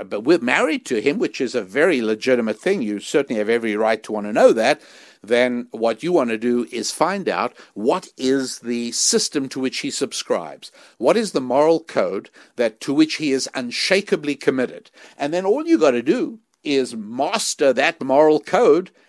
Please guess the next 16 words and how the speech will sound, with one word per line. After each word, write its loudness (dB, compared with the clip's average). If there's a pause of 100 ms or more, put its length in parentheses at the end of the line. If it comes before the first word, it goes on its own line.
and 0
then 2
you're -4
gonna 2
know 2
what 4
life 0
is -2
gonna 0
be -2
like -2
with 0
him. -4
It's 2
absolutely -2
reliable. -2